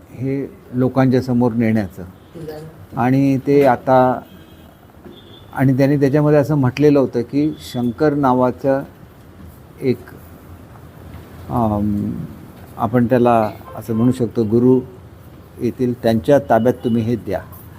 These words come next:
आणि त्याप्रमाणे त्या ब्राह्मणांनी ते तुकडे, अ, म्हणजे शिवलिंगाचे जे अवशेष होते ते त्यांच्याकडे दिले. आणि आजही जर तुम्ही बघितलं तर ह्याच्यामध्ये,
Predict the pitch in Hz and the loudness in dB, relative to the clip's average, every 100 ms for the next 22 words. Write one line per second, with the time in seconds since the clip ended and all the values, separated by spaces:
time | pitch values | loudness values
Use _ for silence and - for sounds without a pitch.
0 | - - - 123 120 131 131 131 131 131 | -20 -20 -10 -2 0 2 2 2 0 0
1 | 127 127 123 117 113 - 110 104 110 117 | 0 2 2 2 -4 -16 -8 -4 -2 0
2 | 123 123 117 123 - 120 113 117 117 - | 0 -2 -4 -8 -8 -6 2 2 2 -2
3 | - - - - - - - - - - | -16 -20 -20 -20 -18 -20 -20 -20 -20 -20
4 | - 113 101 104 107 107 - 113 110 110 | -14 -6 -4 -2 0 -2 0 2 2 2
5 | 110 110 110 107 107 104 - 117 117 110 | 0 0 -2 0 0 0 -4 -8 -6 -6
6 | - 95 95 - 107 110 104 104 107 120 | -4 -6 -6 -6 -2 -2 -2 -6 -6 -6
7 | 113 113 107 110 101 - - - - - | -4 -2 -2 -2 -4 -8 -12 -18 -18 -10
8 | 120 120 117 110 139 135 131 127 127 127 | -2 2 2 2 2 2 0 0 0 0
9 | 113 110 120 107 95 - 120 120 113 127 | 0 -2 -2 -6 -10 -6 -4 -2 -4 -4
10 | 123 127 131 135 139 | -2 0 2 2 0